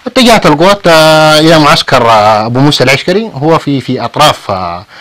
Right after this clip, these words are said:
آه، مدي-، مديرية الخوخة، في أطرافها من ال-، من ناحية الشرق.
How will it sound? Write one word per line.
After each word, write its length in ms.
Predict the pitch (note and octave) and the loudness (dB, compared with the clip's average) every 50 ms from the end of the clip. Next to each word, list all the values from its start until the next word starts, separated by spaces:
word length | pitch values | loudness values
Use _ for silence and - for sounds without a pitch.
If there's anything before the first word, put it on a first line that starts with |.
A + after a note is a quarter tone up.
| - - - - - - - | -20 -20 -20 -20 -20 -14 -10
آه، 520 | G#2 G#2 G2 F#2 F#2 F#2 F2 F2 F2+ F2+ | -8 -6 -6 -6 -6 -8 -8 -10 -10 -10
مدي-، 380 | G2 G#2 G2+ G2+ A2 A#2 A2 G#2+ | -10 -10 -8 -6 -6 -6 -6 -4
مديرية 480 | G#2+ G#2+ G#2+ G#2 G#2+ A2 A2+ A2+ G#2 - | -4 -4 -2 -2 -2 -2 -2 -2 -2 -4
الخوخة، 420 | A2+ G#2 - C3 B2+ - - G3 G3+ - | -6 -4 -2 -2 -2 -2 -2 -6 -6 -6
في 160 | - C3+ B2 | -6 -6 -6
أطرافها 540 | A#2 - C#3 D3 D#3 D#3 - F3 G3 G3+ E3+ | -4 -4 -2 -2 -2 -2 -2 -4 -4 -4 -4
من 180 | D3 C#3+ C3+ C3+ | -4 -4 -2 -2
ال-، 320 | B2+ C3 C3 C3 B2+ A#2+ | 0 0 0 -2 -2 -4
من 140 | A#2 A#2 A#2 | -4 -2 -2
ناحية 320 | B2 C3 - C#3+ D3 C3 - | -2 -2 -2 -2 -2 -2 -4
الشرق. 340 | A2 - - - C#3 G#2+ | -6 -6 -4 -2 -2 -2